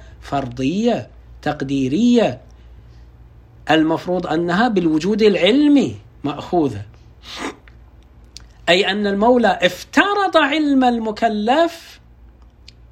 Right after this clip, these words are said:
فانبعث. إذن المحركية العلمية على، المحركية الفعلية على كل تقدير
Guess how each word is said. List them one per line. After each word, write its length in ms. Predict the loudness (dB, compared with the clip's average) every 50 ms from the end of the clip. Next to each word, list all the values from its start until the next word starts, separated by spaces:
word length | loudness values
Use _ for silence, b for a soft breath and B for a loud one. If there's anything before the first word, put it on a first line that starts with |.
| -20 -20 _
فانبعث. 800 | -4 -2 -2 -2 -2 0 2 2 2 2 0 -4 -4 -8 -18 -20 b b b b b b b
إذن 240 | 0 2 2 2 2
المحركية 800 | 2 0 -2 -4 -2 -4 -4 -4 -4 -8 -8 -8 -8 -4 -4 -4
العلمية 420 | -4 -4 -8 -8 -8 -6 -8 -8 -6
على، 340 | -4 -2 -2 -2 -2 -4 -6 -8
المحركية 580 | -6 -6 -6 -6 -8 -8 -10 -8 -8 -6 -6 -6
الفعلية 420 | -6 -6 -10 -10 -8 -8 -8 -8
على 260 | -8 -8 -8 -8 -8 -10
كل 280 | -10 -10 -8 -8 -8
تقدير 680 | -8 -8 -10 -8 -8 -6 -4 -2 0 0 2 2 2 2